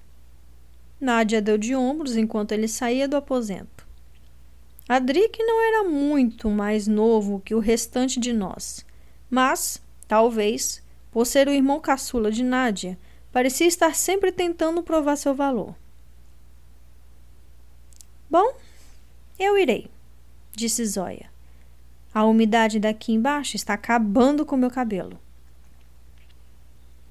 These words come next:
Rachel se levantou e se afastou da parede. "Eu prefiro ficar", disse ele com um bocejo.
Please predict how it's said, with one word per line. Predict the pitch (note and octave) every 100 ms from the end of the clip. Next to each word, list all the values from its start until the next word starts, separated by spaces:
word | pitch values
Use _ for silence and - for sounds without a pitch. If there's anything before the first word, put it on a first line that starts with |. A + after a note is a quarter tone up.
| - - - -
Rachel | - C4 D4 - C4+ D4
se | - A#3
levantou | A3 A3 B3 C4 G#3+ G#3 B3 - -
e | A#3+
se | -
afastou | D#4 D4+ D4 - A3+
da | A3
parede. | A3 G3+ - - - - - - - - - - - - - - - - - -
"Eu | C#4 C#4+
prefiro | E4+ E4+ E4+ E4+ E4+
ficar", | - F#4 F#4 - D4+ A3 G3+ - - - - - - - - - - - - -
disse | - A3+ C4+ - C4
ele | B3+ B3+ B3
com | A#3+ A#3+ A#3
um |
bocejo. | A3 A3 - G#3 A3 G#3+